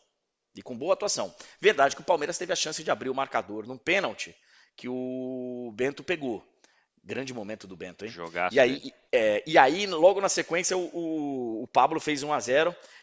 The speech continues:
Speaker 1: e o Atlético Paranaense abriu o caminho pra poder, depois com o gol contra do Gustavo Gomes, vencer o jogo por dois a zero. Um Palmeiras quase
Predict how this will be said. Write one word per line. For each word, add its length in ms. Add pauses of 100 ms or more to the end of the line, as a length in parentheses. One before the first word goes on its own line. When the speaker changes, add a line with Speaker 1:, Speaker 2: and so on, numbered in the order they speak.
Speaker 1:
e 160
o 80
Atlético 300
Paranaense 360
abriu 240
o 60
caminho 400
pra 100
poder, 600
depois 360
com 160
o 60
gol 200
contra 320
do 100
Gustavo 360
Gomes, 320 (340)
vencer 300
o 40
jogo 200
por 160
dois 240
a 80
zero. 320 (540)
Um 100
Palmeiras 480
quase 640